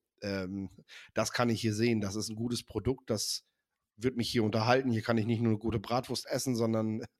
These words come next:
<laughs> hier, hier gibt's auch ein gutes Spiel, was mir geboten wird.“ Ähm, und das ist die Aufgabe, ja, natürlich auch von so einem Podcast wie dem, den wir beide machen, ähm, ne? Den Leuten das mitzuteilen und zu sagen, „Hey, schaut's euch an.“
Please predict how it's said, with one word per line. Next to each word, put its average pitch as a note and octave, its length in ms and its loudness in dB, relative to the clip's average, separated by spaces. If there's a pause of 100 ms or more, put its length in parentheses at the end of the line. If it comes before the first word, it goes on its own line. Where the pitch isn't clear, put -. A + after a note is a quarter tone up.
(120)
<laughs> - 260 -16
hier, B2+ 320 4 (300)
hier C3 120 4
gibt's C#3 220 6
auch A2 240 6
ein C3 80 -4
gutes B2 240 4
Spiel, D3 240 6
was A#2+ 160 2
mir A2+ 120 4
geboten G#2+ 420 0
wird.“ A2+ 260 2 (400)
Ähm, A#2 300 2 (420)
und A2+ 380 0 (160)
das B2+ 260 4
ist C#3+ 140 0
die C3 100 4
Aufgabe, C#3 540 6
ja, B2 360 2 (600)
natürlich A#2 480 4
auch A2 160 6
von A#2 160 4
so B2 80 2
einem A#2+ 60 0
Podcast A#2+ 500 2
wie A2 80 -6
dem, A2 340 0
den G#2+ 220 -4
wir A2 120 0
beide A2 220 2
machen, C3+ 240 -2 (180)
ähm, G2 360 -8 (140)
ne? A#2 220 -4 (280)
Den G#2 120 0
Leuten G2 240 0
das G2 140 -6
mitzuteilen G2+ 640 -4
und G#2+ 120 -8
zu G#2+ 120 -6
sagen, G2+ 420 -2
„Hey, A2+ 260 -2 (540)
schaut's G#2+ 320 -2
euch B2+ 160 -6
an.“ G#2+ 240 -8